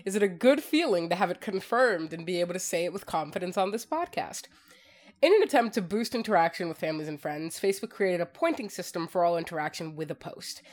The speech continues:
However, their way of pointing things gave divisive posts more visibility. Data scientists on Facebook's integrity team offered potential fixes to curb the new algorithm's tendency to reward lies and outrage, but Zuckerberg resisted some of these fixes, as they can make users engage less with Facebook.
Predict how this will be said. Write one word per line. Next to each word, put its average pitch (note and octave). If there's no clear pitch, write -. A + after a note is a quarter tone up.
However, A#3+
their E3+
way G#3
of G#3+
pointing E3
things D3+
gave E3
divisive F3+
posts -
more F3
visibility. D#3
Data D#4
scientists B3
on G3
Facebook's F#3
integrity F3+
team D#3+
offered D#3+
potential E3+
fixes F#3
to F3
curb A3
the F#3+
new F3
algorithm's D3+
tendency D#3
to E3
reward D#3
lies C#3
and C3+
outrage, -
but E4+
Zuckerberg D#4+
resisted C4
some D#3
of C#3+
these C#3+
fixes, D3
as E3+
they E3+
can F3+
make F3+
users F3+
engage E3
less D3+
with -
Facebook. -